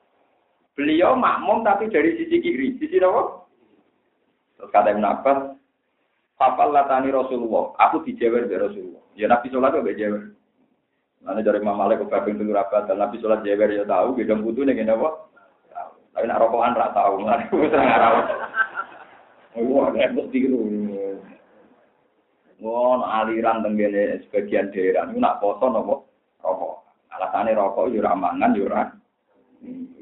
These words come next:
Kiai ini sarap. Ngono ku wis rame kiai-kiai sing debat. Kulo jan Gus ora melok debat. Wong edan kok debat. <laughs>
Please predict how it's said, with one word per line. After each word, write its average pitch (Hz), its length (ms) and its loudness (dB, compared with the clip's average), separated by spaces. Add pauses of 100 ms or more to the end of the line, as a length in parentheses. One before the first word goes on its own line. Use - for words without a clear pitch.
(260)
Kiai 95 240 -2
ini 104 160 -6
sarap. - 400 -2 (1300)
Ngono 175 320 0
ku 220 60 0 (180)
wis 208 160 -10 (400)
rame 180 560 2
kiai-kiai 156 400 2
sing 135 80 2
debat. - 400 0 (320)
Kulo 135 240 4
jan - 240 -2
Gus - 160 -4
ora 127 240 2
melok - 240 2
debat. - 480 2 (160)
Wong 101 160 2
edan 101 400 2
kok - 160 -2
debat. - 380 2 (140)
<laughs> 233 40 2